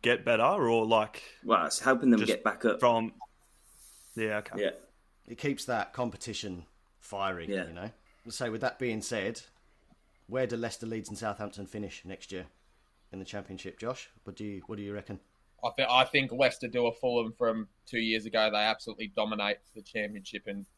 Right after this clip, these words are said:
Speaker 4: and are safe halfway through the season.
Speaker 3: Straight back up?
Speaker 4: I think they'll try and retain players. I, yeah, I couldn't imagine that they'll,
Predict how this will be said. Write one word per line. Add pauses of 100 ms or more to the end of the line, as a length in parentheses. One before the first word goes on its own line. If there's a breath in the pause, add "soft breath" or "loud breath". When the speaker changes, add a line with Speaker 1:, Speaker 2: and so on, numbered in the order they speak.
(180)
Speaker 4:
and
are
safe (240)
halfway
through
the
season. (200)
Speaker 3:
Straight
back
up? (360)
Speaker 4:
I
think
they'll (180)
try
and
retain
players.
I, (400)
yeah, (160)
I
couldn't
imagine
that
they'll,